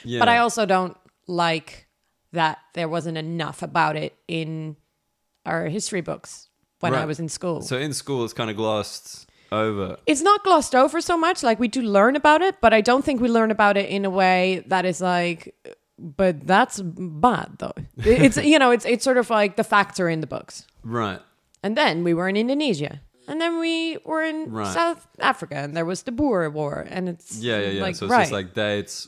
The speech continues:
Speaker 1: wars,
Speaker 2: Yeah,
Speaker 1: when we
Speaker 2: yeah, yeah.
Speaker 1: left. Like,
Speaker 2: Yeah.
Speaker 1: that's it. As opposed to, like, and yeah, like,
Speaker 2: And we took over a people, and we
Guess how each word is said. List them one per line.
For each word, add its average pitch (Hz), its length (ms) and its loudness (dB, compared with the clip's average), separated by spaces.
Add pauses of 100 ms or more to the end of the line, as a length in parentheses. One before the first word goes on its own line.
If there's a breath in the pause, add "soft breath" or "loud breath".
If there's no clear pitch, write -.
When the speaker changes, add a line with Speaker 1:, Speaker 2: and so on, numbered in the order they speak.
Speaker 1:
wars, 98 640 -4
Speaker 2:
Yeah, 311 140 2
Speaker 1:
when 311 120 4
we 311 60 2
Speaker 2:
yeah, - 60 2
yeah. 214 220 2
Speaker 1:
left. 170 300 -8 (460)
Like, 104 180 0
Speaker 2:
Yeah. 190 200 4
Speaker 1:
that's 98 200 -2
it. 98 200 -4 (140)
As 101 120 -8
opposed 101 380 -2
to, 110 80 -6
like, 101 340 -4
and 220 220 -8
yeah, 277 180 -8
like, 120 240 -4 (340)
Speaker 2:
And 247 100 -10
we 254 100 -2
took - 260 -8
over 214 320 2
a 277 80 4
people, 214 520 0
and 165 280 -6
we 180 420 -4